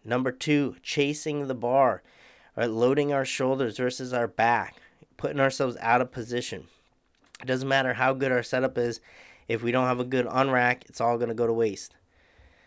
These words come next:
Number three, lat engagement before the press. So just like I said, like, you're trying to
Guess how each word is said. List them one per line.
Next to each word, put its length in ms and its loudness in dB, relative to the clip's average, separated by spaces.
Number 200 0
three, 340 2
lat 300 0
engagement 580 -2
before 380 2
the 80 0
press. 460 -4
So 440 0
just 180 -6
like 160 0
I 80 4
said, 380 4
like, 100 2
you're 80 -4
trying 380 -4
to 280 -6